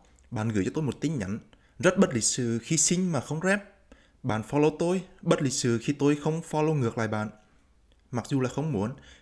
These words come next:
nhiều khi chúng ta cảm thấy sự cần thiết hay là nghĩa vụ khi cần phải đáp lại cử chỉ của người khác. Và đây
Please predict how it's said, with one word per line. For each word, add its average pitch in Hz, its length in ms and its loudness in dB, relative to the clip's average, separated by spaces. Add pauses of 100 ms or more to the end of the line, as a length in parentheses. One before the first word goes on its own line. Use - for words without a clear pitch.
nhiều 139 100 0
khi 151 140 -6
chúng 107 160 -2
ta 139 180 0
cảm 113 300 -4
thấy 90 180 -4
sự 113 280 -4
cần 135 180 -4
thiết 175 200 0 (100)
hay 151 140 -2
là 151 140 2
nghĩa 175 220 2
vụ 117 320 0
khi 151 120 -4
cần 151 180 -4
phải 98 240 -6
đáp 170 240 -2
lại 110 220 -2
cử 101 120 -4
chỉ 95 200 -2
của 82 100 -6
người 143 180 -4
khác. 175 220 -6 (300)
Và 123 240 2
đây 139 240 0